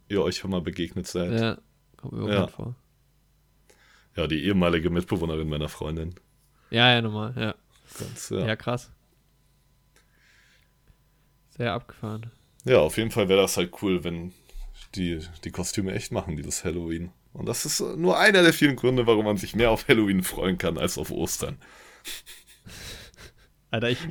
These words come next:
Speaker 2: ich bring dir nächstes Jahr mal den Ostervibe nahe. Da mach ich mal eine Osterfeier. <laughs>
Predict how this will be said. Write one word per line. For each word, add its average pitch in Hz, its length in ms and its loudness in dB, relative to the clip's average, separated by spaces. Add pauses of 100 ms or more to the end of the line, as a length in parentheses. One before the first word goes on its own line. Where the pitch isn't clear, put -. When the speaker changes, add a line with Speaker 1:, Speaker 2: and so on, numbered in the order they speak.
(400)
Speaker 2:
ich - 60 -20
bring 147 200 6
dir 151 120 6
nächstes 143 320 0
Jahr 127 160 4
mal 127 100 2
den 117 120 -2
Ostervibe 104 680 -4
nahe. 98 300 -6 (420)
Da 113 80 -6
mach 131 120 4
ich 160 60 4
mal 165 120 2
eine 135 60 -2
Osterfeier. 107 800 0 (200)
<laughs> - 200 -8